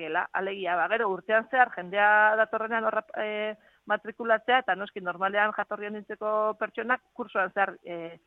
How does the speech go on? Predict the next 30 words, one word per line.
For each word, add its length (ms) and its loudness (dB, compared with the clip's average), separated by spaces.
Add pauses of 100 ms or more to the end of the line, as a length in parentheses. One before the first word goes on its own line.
(220)
iristen 400 -8
dira, 240 0
ezta? 220 4 (340)
Ba, 240 8
orduan 400 2
ja, 80 4 (220)
eh, 340 0
jende 240 2
hauei 220 4 (100)
ateak 400 4
ixtea 320 2
esan 180 -2
ez, 140 0
"Ez, 180 -4
ez, 120 -2
eske 220 -8
gela 200 -2
ja 120 0
tope 220 -4
daukagu 320 -2
eta 140 -2
gehiago 320 -4
ez 100 -6
gera 220 -8
kabitzen." 380 -12
Eta 120 -6
hori 120 -2
izaten 260 -8
da, 100 2
ba, 400 2